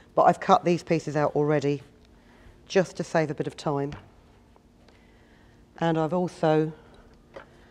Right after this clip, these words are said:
got a small piece of navy fabric, the same fabric that the bag is made out of,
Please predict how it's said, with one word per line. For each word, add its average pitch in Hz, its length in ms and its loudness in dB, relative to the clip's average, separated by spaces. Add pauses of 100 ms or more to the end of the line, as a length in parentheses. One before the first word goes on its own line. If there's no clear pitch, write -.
(360)
got 175 200 8 (180)
a - 40 -4
small 196 360 2
piece 165 340 0
of 156 260 -2
navy 170 300 2
fabric, 156 380 0
the 147 60 -12
same 170 200 0
fabric 147 280 -2
that 101 100 -12
the 143 60 -8
bag 151 220 2
is 135 120 -6
made 135 200 -2
out 135 280 -4
of, 143 160 -2